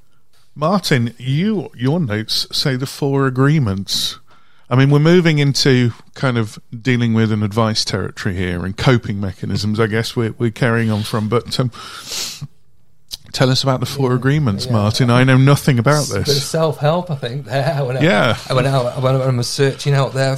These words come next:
Speaker 2: I came across a, a book by a guy called Miguel Ruiz,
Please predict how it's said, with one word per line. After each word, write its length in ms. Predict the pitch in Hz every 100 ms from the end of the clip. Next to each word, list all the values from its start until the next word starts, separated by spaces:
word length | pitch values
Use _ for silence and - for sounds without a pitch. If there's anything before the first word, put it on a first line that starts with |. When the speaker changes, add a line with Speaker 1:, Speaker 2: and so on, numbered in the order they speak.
| -
Speaker 2:
I 80 | 135
came 240 | - 165
across 340 | 139 - 131 -
a, 200 | 123 110
a 140 | 120 117
book 320 | 127 135 -
by 180 | 110 107
a 120 | 101
guy 260 | 117 107
called 380 | 101 117 101 92 - - - -
Miguel 420 | 107 104 113 107 101
Ruiz, 420 | 120 117 98